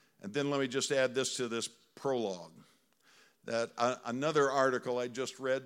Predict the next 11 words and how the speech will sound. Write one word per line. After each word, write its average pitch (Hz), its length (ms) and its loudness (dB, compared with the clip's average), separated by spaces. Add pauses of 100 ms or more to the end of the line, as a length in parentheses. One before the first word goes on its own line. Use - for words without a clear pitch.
(140)
about 117 640 -4 (220)
a 110 60 -6
week 139 280 -6
or 113 80 -4
two 117 240 -6
ago, 101 480 -6 (1000)
and 135 180 2
it 143 160 2
was 123 160 -2
about 131 540 2
Pentecostalism, 165 1200 0